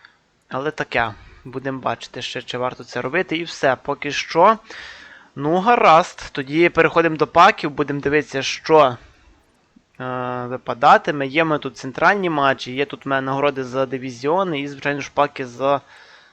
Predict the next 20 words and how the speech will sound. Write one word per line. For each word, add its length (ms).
завдання. 1000
А, 300
ще 200
один 220
пік 320
є. 260
Піки, 320
як 240
завжди, 640
з 140
дублікатами 800
у 120
мене. 400
Інакше 440
і 180
бути 280
не 100
могло. 400
Так, 640
е, 480